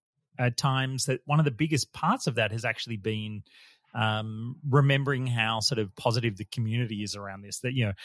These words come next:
it's kind of different to just, like, video game communities in a generic sense, you know, to being this sort of niche that is about sort of, you know, just that awesome thing of actually getting together physically from time to time. And it, I mean, yeah, it sounds like that's kind of a, a cool part of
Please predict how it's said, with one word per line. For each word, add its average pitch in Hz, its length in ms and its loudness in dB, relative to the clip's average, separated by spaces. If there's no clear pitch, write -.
it's 123 120 -2
kind 127 160 4
of 120 120 0
different 131 440 0
to 110 440 0
just, 123 240 2
like, 104 160 0
video 135 300 4
game 120 220 0
communities 110 680 -4
in 110 100 0
a 107 80 -4
generic 110 480 -4
sense, 110 580 -2
you 117 140 2
know, 104 140 0
to - 80 -6
being 113 380 -6
this 110 160 0
sort 113 120 0
of 104 140 -4
niche 143 440 6
that 123 140 4
is 135 140 2
about 117 440 2
sort 113 140 -6
of, 95 220 -8
you 110 100 -4
know, 98 140 -8
just - 220 -2
that 113 160 -2
awesome 113 320 -6
thing 110 180 -6
of 98 80 -6
actually 123 300 -2
getting 110 200 -4
together 104 300 -6
physically 110 420 -6
from 101 200 -14
time 101 260 -6
to - 100 -10
time. 101 400 -8
And 110 140 -10
it, 107 140 -12
I - 360 -12
mean, 120 160 4
yeah, 123 200 4
it 92 80 -6
sounds 110 200 -2
like 113 120 -2
that's 107 160 -6
kind 107 180 -2
of 104 80 -6
a, 110 240 -8
a 131 80 -6
cool 113 220 -4
part 110 240 0
of 104 180 -8